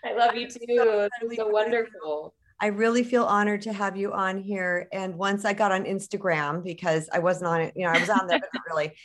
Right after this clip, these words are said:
Speaker 1: <laughs>
Speaker 2: Once, you know, Sydney, my daughter, your cousin,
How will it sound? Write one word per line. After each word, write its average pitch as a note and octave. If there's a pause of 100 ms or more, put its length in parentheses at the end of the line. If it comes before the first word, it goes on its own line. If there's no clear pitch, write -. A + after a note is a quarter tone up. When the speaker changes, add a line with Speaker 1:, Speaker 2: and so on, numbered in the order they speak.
Speaker 1:
<laughs> -
Speaker 2:
Once, G3+
you A3
know, F#3
Sydney, F#3
my F3
daughter, F3
your E3
cousin, E3+